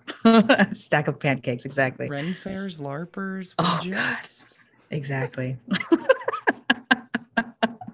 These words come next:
Speaker 1: Mm-hmm.
Speaker 2: My meta owns a Ren fair. I can't not make the joke. Um,
Speaker 1: Oh, wow. <laughs>
Speaker 2: but,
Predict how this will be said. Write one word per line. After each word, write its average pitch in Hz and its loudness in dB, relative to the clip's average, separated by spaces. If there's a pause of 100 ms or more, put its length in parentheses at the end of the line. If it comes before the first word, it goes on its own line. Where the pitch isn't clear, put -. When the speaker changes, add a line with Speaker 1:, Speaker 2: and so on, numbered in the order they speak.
(1200)
Speaker 1:
Mm-hmm. 143 -4 (580)
Speaker 2:
My 160 -2
meta - -6
owns - -6
a 139 -6
Ren - -2
fair. - -6
I - -6
can't - -10
not - -6
make - -14
the 143 -10
joke. - -12 (140)
Um, 185 -2
Speaker 1:
Oh, 147 0
wow. 135 0 (160)
<laughs> 220 -2 (4000)
Speaker 2:
but, - -12